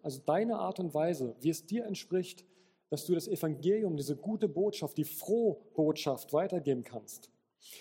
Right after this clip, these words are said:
Ich möchte drittens dafür beten, dass Menschen, die Jesus nicht kennengelernt haben, aus Angst vor diesem Hammer, vor dieser Hammermethode. Und viertens möchte ich dafür beten, dass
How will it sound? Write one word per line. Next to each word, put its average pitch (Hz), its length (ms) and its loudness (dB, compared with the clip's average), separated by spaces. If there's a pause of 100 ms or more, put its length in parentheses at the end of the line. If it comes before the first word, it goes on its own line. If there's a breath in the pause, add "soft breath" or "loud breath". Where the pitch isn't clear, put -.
(100)
Ich 147 120 0
möchte 185 260 6
drittens 254 240 0
dafür 190 240 4
beten, 185 320 4
dass - 320 0
Menschen, 190 720 2 (320 loud breath)
die 160 80 4
Jesus 175 440 2 (140)
nicht 214 340 2
kennengelernt 180 600 2
haben, 175 320 0 (340 loud breath)
aus - 380 2
Angst 196 560 -2 (800)
vor 147 220 0
diesem 131 260 -6
Hammer, 147 320 -2 (200)
vor - 180 -4
dieser 143 380 -2
Hammermethode. 143 680 0 (1400)
Und 156 120 6
viertens 233 320 4
möchte 202 240 4
ich 190 120 0
dafür 180 260 4
beten, 180 360 4
dass 160 260 -2